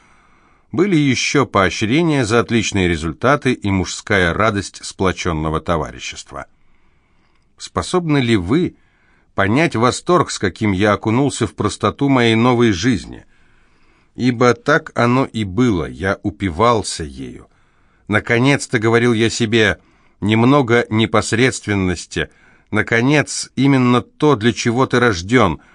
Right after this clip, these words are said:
С каким облегчением прекратил я многолетние бесплодные попытки достичь нормальности,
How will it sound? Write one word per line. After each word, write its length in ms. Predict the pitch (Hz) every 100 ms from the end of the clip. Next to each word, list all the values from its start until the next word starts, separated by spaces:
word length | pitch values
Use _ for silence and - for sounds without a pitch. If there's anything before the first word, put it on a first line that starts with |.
| _ _ _
С 120 | -
каким 300 | 127 107 143
облегчением 760 | 131 127 131 - 151 143 127 113
прекратил 560 | 113 - 113 - 143
я 180 | 117 113
многолетние 720 | 110 117 113 120 135 - 117
бесплодные 640 | 101 107 - 123 131 107 117
попытки 540 | 120 113 143 131 - 107
достичь 480 | 110 - 131 113
нормальности, 840 | 113 113 120 131 104 92 - -